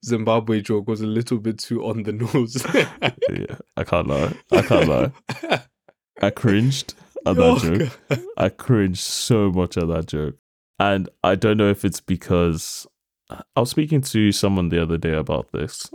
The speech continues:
Speaker 2: and they were like, that they can never understand, actually, I know who it was, and they're probably going to kill me for calling them someone, but I shall continue calling you someone because I know you're not listening to this episode.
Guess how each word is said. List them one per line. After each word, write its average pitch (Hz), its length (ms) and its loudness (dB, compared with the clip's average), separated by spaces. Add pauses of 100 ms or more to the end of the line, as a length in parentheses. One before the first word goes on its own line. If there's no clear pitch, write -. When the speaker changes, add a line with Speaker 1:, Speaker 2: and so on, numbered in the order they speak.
Speaker 2:
and 80 500 0 (760)
they 90 100 4
were 85 140 4
like, 82 340 2 (280)
that 101 140 4
they 104 120 4
can 123 160 4
never 131 440 4 (280)
understand, 92 580 2
actually, 80 460 -2 (240)
I - 80 2
know 85 140 4
who - 80 -4
it 67 120 0
was, 67 320 -4 (160)
and 82 180 2
they're 90 260 0
probably 90 220 0
going 85 100 2
to - 80 -6
kill 87 240 2
me 71 100 0
for - 140 -4
calling - 300 -2
them - 180 -2
someone, - 400 -2
but - 260 0
I 90 80 4
shall 87 160 0
continue 107 520 2
calling 82 300 0
you 67 120 -2
someone 67 380 0
because - 200 0
I 82 80 6
know 95 160 4
you're 78 160 2
not 80 220 2
listening - 340 -2
to - 100 -8
this 69 200 -2
episode. - 560 -4